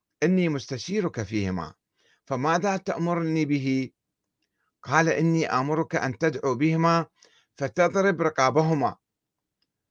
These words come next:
فعلمت أنه لا ورع له ولا عقل، فقلت: "والله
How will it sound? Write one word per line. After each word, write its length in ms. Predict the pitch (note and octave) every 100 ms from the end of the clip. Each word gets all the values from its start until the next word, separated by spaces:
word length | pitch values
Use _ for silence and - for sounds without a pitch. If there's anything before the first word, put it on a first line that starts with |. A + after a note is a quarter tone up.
| _
فعلمت 540 | C#3 C3+ C#3+ F#3+ F3+ D#3
أنه 500 | A#2 E3+ D#3+ D3+ C#3
لا 180 | C#3+
ورع 380 | F3+ F3+ E3 B2
له 160 | C#3+ C#3
ولا 340 | C3+ B2+ A#2
عقل، 520 | G#2 D3 - D3 G#2+ - _ _ _ _ _ _ -
فقلت: 440 | C#3+ F3 F#3 -
"والله 480 | D#3+ D3+ F3+ F3